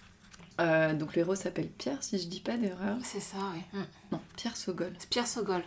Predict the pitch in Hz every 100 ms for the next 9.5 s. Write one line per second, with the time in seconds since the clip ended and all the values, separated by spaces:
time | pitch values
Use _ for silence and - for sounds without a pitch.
0 | - 190 185 160 156 - 208 - 180 226
1 | 208 - 160 160 156 - 208 208 - -
2 | 165 254 269 277 240 254 - - - 190
3 | 208 262 - - - - - - - -
4 | - - 170 226 277 214 202 220 202 208
5 | 208 170 - - - - 220 - - 220
6 | 220 311 254 - 202 285 392 - 254 214
7 | 180 220 202 175 165 170 190 180 180 185
8 | 190 175 165 - 233 254 269 269 277 254
9 | 247 247 233 220